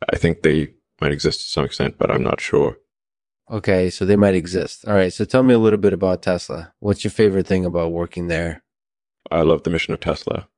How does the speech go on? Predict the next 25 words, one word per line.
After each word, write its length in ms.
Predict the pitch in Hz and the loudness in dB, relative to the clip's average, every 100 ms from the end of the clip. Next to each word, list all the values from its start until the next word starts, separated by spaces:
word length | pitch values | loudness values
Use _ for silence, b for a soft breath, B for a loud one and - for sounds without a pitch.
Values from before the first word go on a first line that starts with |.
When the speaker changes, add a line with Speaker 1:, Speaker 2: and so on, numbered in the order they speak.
| _ - | _ -2
Speaker 1:
I 140 | 76 | 0
think 220 | 87 82 | 2 2
that 360 | 80 73 65 - | 2 2 0 0
the 240 | 78 78 - | 2 2 2
goal 200 | 80 76 | 4 4
of 100 | 76 | 0
Tesla 540 | 78 73 - 73 55 - | -2 -2 0 0 0 -2
is 260 | - - - | -4 -4 -6
to 180 | 80 | -6
make 240 | 73 76 - | -2 -2 0
electric 340 | 78 - 80 | -4 -2 -4
vehicles 400 | 76 78 - 76 | 2 2 2 -4
available 380 | - 78 69 67 | -2 -4 -2 -4
to 180 | - 71 | -6 -6
everyone 380 | 67 69 62 - | -4 -4 -6 -6
and 140 | 71 | -8
to 60 | 73 | -2
do 160 | 82 | 0
it 40 | 82 | 2
in 100 | 76 | 0
a 60 | |
way 160 | 62 50 | 0 0
that 140 | 50 | -2
is 80 | - | -6
sustainable. 640 | - - - 65 - 87 | -10 -6 -6 -6 -6 -10